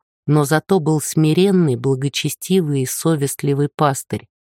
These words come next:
Небогатым хозяйством священника заправляла его сестра, пожилая бездетная вдова, большая охотница до всяких сплетен. Отец Сульмунд всячески старался показать себя ревностным служителем Божьим,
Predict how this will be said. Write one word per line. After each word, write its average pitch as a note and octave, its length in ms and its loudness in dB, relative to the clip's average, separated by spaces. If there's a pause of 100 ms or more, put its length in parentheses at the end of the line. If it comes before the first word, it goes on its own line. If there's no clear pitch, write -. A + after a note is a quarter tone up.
(180)
Небогатым C#3+ 640 2
хозяйством C#3+ 680 0
священника D#3+ 800 0
заправляла D3 640 0
его D3+ 300 0
сестра, D#3+ 600 -2 (120)
пожилая C3 500 0
бездетная C3 720 0
вдова, C3+ 520 -2 (200)
большая D#3+ 560 2
охотница C3 640 -2
до B2 160 -2
всяких C3+ 480 -2
сплетен. A#2+ 640 -2 (400)
Отец D3 420 -2
Сульмунд F3 680 0
всячески - 680 -2
старался D#3+ 640 0
показать C3+ 580 -2
себя C#3 320 0
ревностным C#3+ 600 0
служителем C#3 840 0
Божьим, A#2+ 540 0